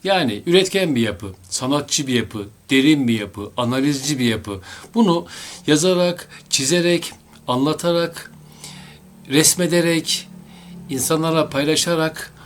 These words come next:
toplumun yararına bir halde, eee, kullanmak durumundalar. Bu onları inanılmaz şekilde rahatlatacak. Yine tip dörtler kıyas ve hasette biraz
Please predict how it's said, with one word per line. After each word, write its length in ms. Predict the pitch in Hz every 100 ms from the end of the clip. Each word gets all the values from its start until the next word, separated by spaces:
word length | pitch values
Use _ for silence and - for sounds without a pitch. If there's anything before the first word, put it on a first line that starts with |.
| -
toplumun 500 | - 170 - 180 208
yararına 800 | 220 156 160 165 156 160 190 143
bir 140 | 165
halde, 600 | 135 139 139 135 165 185 180 - - - - - - - - -
eee, 960 | 131 120 120 120 120 120 120 120 117 120 120 - - -
kullanmak 520 | 165 170 170 170 -
durumundalar. 640 | 127 117 113 107 101 98 - - - -
Bu 120 | 220 214
onları 300 | 185 180 196
inanılmaz 640 | 175 165 170 170 180 -
şekilde 400 | 147 139 135 175 175 - -
rahatlatacak. 600 | 117 123 - 117 104 87 - 85 - - - -
Yine 220 | 180 214 196
tip 240 | - -
dörtler 540 | 180 180 185 202 - - _ _ _ _
kıyas 520 | - 196 196 - -
ve 80 | 160
hasette 640 | 127 151 - 175 - 170
biraz 420 | 175 160 160 -